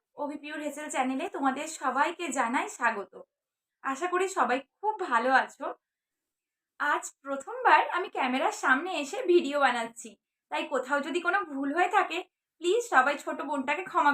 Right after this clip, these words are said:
করে দিও। খুব সুন্দর একটা মুহূর্ত তোমাদের সঙ্গে শেয়ার করব বলে ক্যামেরার সামনে চলে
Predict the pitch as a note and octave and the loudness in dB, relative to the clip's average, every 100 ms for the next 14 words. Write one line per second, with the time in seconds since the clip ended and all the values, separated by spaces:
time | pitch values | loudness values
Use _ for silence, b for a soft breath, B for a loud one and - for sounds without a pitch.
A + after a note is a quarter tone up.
0 | B3+ A#3 A3 G3+ F#3+ - _ _ _ _ | 2 -2 -4 -10 -12 -14 _ _ _ _
1 | _ _ _ _ _ _ _ _ _ - | _ _ _ _ _ _ _ _ _ 0
2 | B4 C5 G4 D4 D#4 F4+ F4+ G4 D4 D4 | 0 0 -4 -6 -2 -2 0 -2 -4 -6
3 | E4+ - D4 C#4+ C#4 D#4+ E4 D#4+ F#4 F4 | -8 -10 -6 -4 -4 -4 -4 -2 -4 2
4 | A#3+ C#4 F4+ F4 D#4 C#4+ D#4 B4 F#4 C#4 | 2 2 0 -2 0 -2 0 0 2 4
5 | C4+ D#4+ E4 C#4+ B3+ F#4 G4+ C4+ | 4 0 2 2 2 -2 -2 0